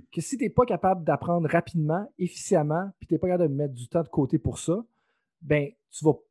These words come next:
te retrouver en arrière de la parade dans s-, trois ans, quatre ans, cinq ans, six ans. Puis là, la question, c'est si la capacité à apprendre devient ton avantage compétitif,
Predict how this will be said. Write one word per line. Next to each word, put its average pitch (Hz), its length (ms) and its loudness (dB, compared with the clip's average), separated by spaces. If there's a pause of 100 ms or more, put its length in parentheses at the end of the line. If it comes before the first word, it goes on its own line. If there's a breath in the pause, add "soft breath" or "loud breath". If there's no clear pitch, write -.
te 165 60 4
retrouver 151 500 4
en 170 160 0
arrière 156 460 2
de 139 40 -2
la 135 120 0
parade 131 640 -2 (360)
dans 156 500 2 (240)
s-, - 260 -16
trois 160 400 6
ans, 180 200 0 (100)
quatre - 340 -4
ans, 175 220 -4 (140)
cinq 151 360 -4
ans, 175 200 -2
six 135 360 -8
ans. 117 120 -8 (380)
Puis 175 80 2
là, 214 60 6
la 180 120 8
question, 220 440 2
c'est 202 320 -2 (1120)
si 269 520 -2 (400)
la 151 180 -2
capacité 202 500 -2
à 165 120 2
apprendre 180 360 -4
devient 147 200 2
ton 160 120 0
avantage 156 480 -2
compétitif, 165 600 -4